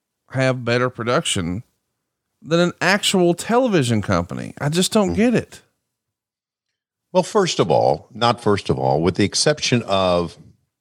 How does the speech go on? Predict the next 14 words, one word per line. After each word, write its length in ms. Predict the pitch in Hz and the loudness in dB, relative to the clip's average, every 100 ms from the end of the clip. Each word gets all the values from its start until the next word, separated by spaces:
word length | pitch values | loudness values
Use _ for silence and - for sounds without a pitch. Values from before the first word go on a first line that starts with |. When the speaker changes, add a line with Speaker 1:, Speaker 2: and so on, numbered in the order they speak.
| _ _ _ _ _ _ _ _ _ _ _ _ _ _ _ - | _ _ _ _ _ _ _ _ _ _ _ _ _ _ _ -4
Speaker 2:
there 120 | 117 | 0
was 180 | 117 104 | 0 0
another 400 | 113 151 180 131 | 0 0 0 2
live 320 | 117 117 107 | 2 2 0
show 320 | - 123 107 | 0 0 0
that, 240 | 92 80 | 0 -2
uh, 80 | - | 0
there 120 | 98 101 | 0 2
was 160 | 92 | 0
another 300 | 107 147 139 | 0 0 0
show 260 | 107 - 101 | 0 0 2
they 160 | 85 | 0
taped. 500 | 82 - 85 76 - - _ _ _ _ _ _ _ _ _ _ _ _ _ _ | 0 -2 -2 -2 -12 -20 _ _ _ _ _ _ _ _ _ _ _ _ _ _
Uh, 500 | 71 73 71 71 69 | -2 0 2 2 0